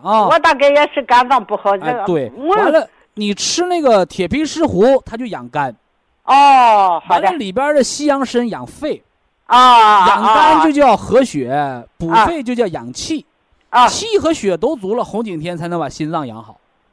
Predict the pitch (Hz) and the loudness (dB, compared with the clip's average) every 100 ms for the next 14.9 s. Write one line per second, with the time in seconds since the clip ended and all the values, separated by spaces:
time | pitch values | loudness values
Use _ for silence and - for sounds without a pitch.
0 | _ 214 233 202 202 156 339 415 427 392 | _ 2 4 6 4 4 0 -2 -6 -4
1 | 240 254 427 427 403 208 285 285 175 165 | -6 -6 -8 -6 -8 -4 -4 -4 -6 -6
2 | 190 302 330 277 165 185 - 320 214 _ | -6 -4 -4 -4 -8 -10 -6 -6 -6 _
3 | 170 151 180 285 254 190 277 285 165 110 | -16 -10 -10 -2 -2 -2 -12 -14 -16 -18
4 | _ _ _ 269 302 359 381 277 269 254 | _ _ _ 2 4 6 6 4 4 4
5 | 214 156 170 - 180 - 202 339 359 320 | 4 2 -2 -4 -8 -6 -6 -4 -4 -6
6 | 254 302 294 285 - 320 480 466 294 349 | -4 -4 0 0 0 0 2 2 2 0
7 | 339 294 190 269 330 226 180 247 254 254 | 0 -2 0 -2 -2 -6 -4 -4 -2 0
8 | 220 156 _ _ - 214 190 240 320 - | 0 -2 _ _ -10 -6 -4 -6 -8 -6
9 | 277 240 269 208 202 220 220 139 143 165 | -6 -4 -6 -6 -6 -6 -8 -8 -10 -10
10 | 240 165 120 - _ _ _ _ _ _ | -12 -14 -16 -20 _ _ _ _ _ _
11 | _ 143 175 202 180 151 139 _ _ 139 | _ -4 2 4 4 -2 -8 _ _ -14
12 | 113 _ 202 208 160 190 175 226 320 247 | -14 _ 0 0 0 -2 -2 0 -2 -2
13 | 214 359 330 254 - 175 180 233 - - | -2 0 0 -2 -2 0 2 2 -2 -2
14 | 190 262 277 185 170 196 185 185 262 | 0 0 0 -2 -4 -10 -6 -6 -4